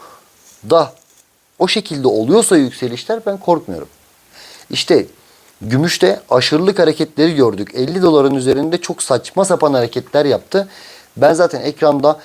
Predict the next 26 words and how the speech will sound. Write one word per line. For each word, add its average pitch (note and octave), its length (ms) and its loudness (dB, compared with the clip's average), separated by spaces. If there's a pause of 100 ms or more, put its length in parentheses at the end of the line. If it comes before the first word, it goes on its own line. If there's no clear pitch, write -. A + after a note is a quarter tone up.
(260)
elli D3+ 340 0
beş - 540 -4
kırktı - 480 -4
herhalde. A2+ 460 0
Ekli-, C#3+ 380 -4
elli D3+ 260 2
beş F3+ 200 0
kırkı C3+ 300 -2
gördüğümde E3 500 0
zaten F#3 220 0
satışa C#3+ 480 -2
bastım F#3 260 0
ki F#3 120 0
elli E3 180 0
beş E3+ 220 -2
kırktan G3 440 -2
da F#3+ 60 -8
satış F3 320 -6
yapamadım. A#2+ 420 0 (1080)
Buraya F2 180 -6
satış B2 340 0
emri C3+ 280 0
girdim D#3+ 400 2 (220)
ki C#3+ 120 0
oradan C#3 240 4
yapamadım. D3+ 520 -2